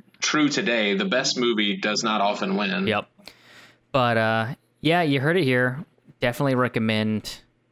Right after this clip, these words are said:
Speaker 2: checking this one out. It's, uh, I, I definitely think it's worth a watch.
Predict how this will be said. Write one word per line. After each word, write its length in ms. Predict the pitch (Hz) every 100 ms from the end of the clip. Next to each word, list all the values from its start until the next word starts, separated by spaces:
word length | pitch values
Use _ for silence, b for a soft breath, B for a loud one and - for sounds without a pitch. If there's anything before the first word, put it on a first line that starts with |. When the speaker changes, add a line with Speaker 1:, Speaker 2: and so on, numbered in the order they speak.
| _ _ - _ _ _ _
Speaker 2:
checking 360 | - 127 123 113
this 200 | 110 120
one 100 | 98
out. 300 | 95 98 - _ _ -
It's, 260 | 113 - -
uh, 440 | 101 95 95 95 - - _ _ _ _ -
I, 100 | 120 131
I 100 | 107
definitely 360 | 123 117 110
think 140 | 110 107
it's 140 | -
worth 200 | 104 104
a 60 | 104
watch. 480 | - - - - -